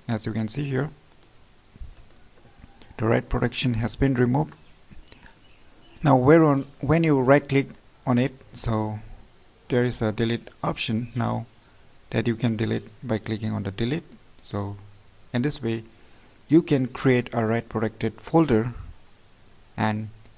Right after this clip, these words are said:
you can delete too using this tutorial very easily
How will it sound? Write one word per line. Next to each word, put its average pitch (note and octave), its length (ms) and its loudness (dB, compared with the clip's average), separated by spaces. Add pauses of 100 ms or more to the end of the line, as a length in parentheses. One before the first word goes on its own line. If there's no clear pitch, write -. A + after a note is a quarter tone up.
you A#2 100 -2
can G#2+ 420 -4 (960)
delete A#2+ 460 2
too C#3 380 4
using A2 340 -2
this G2+ 180 -6
tutorial A#2 500 -2
very B2 340 0
easily G#2 480 -2